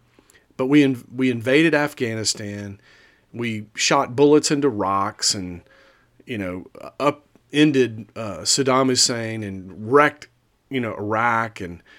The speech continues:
then went over and overthrew Syria. I mean, we just, we, we were like a bulldozer in the Middle East. But, you know, we lost,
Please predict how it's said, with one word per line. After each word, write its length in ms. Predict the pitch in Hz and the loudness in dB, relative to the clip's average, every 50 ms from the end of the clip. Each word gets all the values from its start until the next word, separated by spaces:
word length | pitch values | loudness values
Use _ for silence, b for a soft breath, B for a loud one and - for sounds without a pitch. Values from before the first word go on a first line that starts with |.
| b b b b b b - | b b b b b b -6
then 420 | 104 127 139 139 135 127 127 - - - | -2 0 2 2 0 -2 -4 -8 -16 -10
went 240 | - 117 131 143 | -4 0 2 4
over 280 | 143 139 143 131 127 120 | 4 4 4 2 0 0
and 260 | 113 107 104 - - _ - | -2 -6 -8 -10 -12 _ -4
overthrew 460 | - 127 143 143 139 - 143 139 139 | 0 2 2 2 2 0 2 2 2
Syria. 520 | 135 - - - 139 123 131 135 123 123 117 | 4 4 4 4 6 6 8 8 6 6 4
I 60 | 131 | 2
mean, 160 | 160 170 156 | 2 2 2
we 80 | 202 220 | 2 2
just, 340 | - 220 208 - - - - | 2 4 2 2 2 -2 -2
we, 320 | 156 151 156 180 151 143 - - _ - | -2 0 0 0 -2 -4 -10 -18 _ -10
we 200 | - 160 156 175 | -6 -4 -2 0
were 120 | 170 180 | 0 2
like 200 | 175 165 160 151 | 4 2 2 2
a 80 | - 123 | 0 -2
bulldozer 920 | 107 110 110 120 139 147 160 156 139 117 98 101 98 - 101 92 85 - _ b b b b b b b | -4 -2 2 6 6 8 8 8 6 4 4 2 -4 -6 -8 -10 -12 -14 _ b b b b b b b
in 100 | - 123 | -6 -4
the 60 | 120 117 | -4 -2
Middle 260 | 117 117 110 107 117 | -2 -2 -2 -2 -2
East. 380 | 131 120 92 87 - - - - B B B B B B B B B B | -2 -2 -4 -6 -8 -10 -12 -14 B B B B B B B B B B
But, 320 | 143 127 170 165 160 - _ _ _ _ _ | 2 4 4 4 4 0 _ _ _ _ _
you 120 | - 190 175 | -4 0 0
know, 80 | 160 | 2
we 140 | 127 131 131 | 2 2 0
lost, 680 | 127 131 135 143 165 190 202 151 123 123 123 - - | 0 0 0 0 2 2 0 0 -2 -2 -4 -4 -6